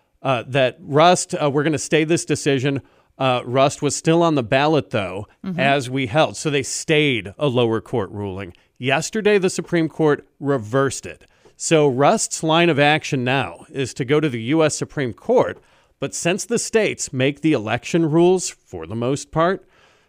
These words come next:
Speaker 1: that's gonna be an uphill climb for him to go to the U S Supreme Court, say,
Speaker 2: Yeah.
Speaker 1: "I should be on the ballot in Indiana." They're gonna be like, "Well, what did the Indiana court say?" And he'll be like, "Nothing." Like, I don't know what you do there.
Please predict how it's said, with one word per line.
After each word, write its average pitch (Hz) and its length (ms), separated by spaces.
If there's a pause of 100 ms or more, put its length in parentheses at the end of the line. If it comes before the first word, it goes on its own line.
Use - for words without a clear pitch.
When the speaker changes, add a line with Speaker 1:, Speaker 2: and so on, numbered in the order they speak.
(120)
Speaker 1:
that's 135 240
gonna 160 180
be 127 140
an 113 160
uphill 135 380
climb 123 340
for 120 160
him 123 140
to 120 60
go 123 120
to 120 60
the 110 80
U 131 160
S 131 80
Supreme 131 340
Court, 127 300
say, 127 160
Speaker 2:
Yeah. 143 120
Speaker 1:
"I 165 100
should 143 220
be 139 140
on 151 140
the 120 80
ballot 139 360
in 131 120
Indiana." 143 560
They're 131 100
gonna 139 140
be 143 80
like, 139 160
"Well, 135 100
what 156 80
did 143 120
the 139 120
Indiana 139 300
court 123 260
say?" 131 160
And 123 100
he'll 135 60
be 139 120
like, 131 180
"Nothing." 135 480 (340)
Like, 139 160
I 170 80
don't 190 140
know 185 80
what 175 180
you 156 80
do 151 220
there. 110 160